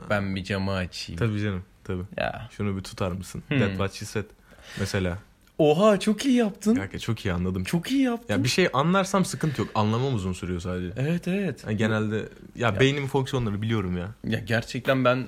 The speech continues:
Speaker 1: az önce çok şoke yaşadım yani.
Speaker 2: Değil mi?
Speaker 1: Normalde olsa ha ha.
Speaker 2: Ee, bu arada
Speaker 1: Evet.
Speaker 2: şu konuya gelecektim.
Speaker 1: Hı.
Speaker 2: Bir izleyicimiz bizim bölümden arkadaşım. Ondan sonra şey dedi. Dedi ki, "O kadar podcast'ini dinledim abi ben senin," dedi. "Hani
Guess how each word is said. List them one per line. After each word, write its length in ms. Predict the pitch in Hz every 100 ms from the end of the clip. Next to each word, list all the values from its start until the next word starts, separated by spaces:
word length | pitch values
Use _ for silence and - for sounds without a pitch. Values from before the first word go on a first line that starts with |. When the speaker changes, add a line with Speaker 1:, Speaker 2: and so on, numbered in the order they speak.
| -
Speaker 1:
az 160 | 113
önce 280 | 120 120 143
çok 260 | - 156 -
şoke 440 | - - 131 120 135
yaşadım 500 | 98 85 82 82 80
yani. 100 | 80
Speaker 2:
Değil 80 | 87
mi? 20 |
Speaker 1:
Normalde 300 | 101 104 107
olsa 280 | 104 - -
ha 280 | - - 147 120
ha. 180 | 127 95 - 107
Speaker 2:
Ee, 240 | 107 104
bu 120 | 139
arada 140 | 175 165
Speaker 1:
Evet. 100 | -
Speaker 2:
şu 60 | -
konuya 300 | 165 180 175
gelecektim. 560 | 127 101 95 - 123
Speaker 1:
Hı. 300 | 107 - 123
Speaker 2:
Bir 80 | 143
izleyicimiz 580 | 143 135 135 131 135 120
bizim 280 | 120 127 117
bölümden 360 | 113 120 131
arkadaşım. 600 | 113 - 87 90 - 170 - _ - -
Ondan 260 | 110 120 123
sonra 200 | 139 131
şey 260 | - 170
dedi. 260 | 123 92 - - 143
Dedi 180 | 165
ki, 140 | 175 -
"O 140 | 151
kadar 260 | - 170 160
podcast'ini 560 | 151 147 185 - 160
dinledim 340 | 139 147 156 139
abi 180 | 98 95
ben 60 | 92
senin," 260 | - 92 92
dedi. 140 | 98 - _ - _
"Hani 200 | 117 127